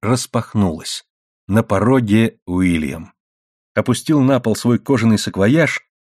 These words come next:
и заключил мать в объятия. «Мама!» сказал он. «Мальчик мой!» выдохнула она.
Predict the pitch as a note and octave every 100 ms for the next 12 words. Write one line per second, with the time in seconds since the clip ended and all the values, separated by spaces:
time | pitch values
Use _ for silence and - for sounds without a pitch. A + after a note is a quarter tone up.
0 | - C#3+ B2+ B2+ A#2 A2 - E3+ A#2+ A2
1 | A#2+ - G#2 F2+ E2 C#2+ - - - _
2 | _ _ _ - A#2 D#3+ E3+ D#3+ B2 F2+
3 | - - D#2+ A2 A2 - G2 F2 D2 _
4 | _ _ _ _ - G#2 A#2 F#2+ - -
5 | - F2 F#2 E2+ C#2+ - _ _ _ E2
6 | E2 A2 G2+ - F2+ F2+ - E2+ D2+ C#2+
7 | -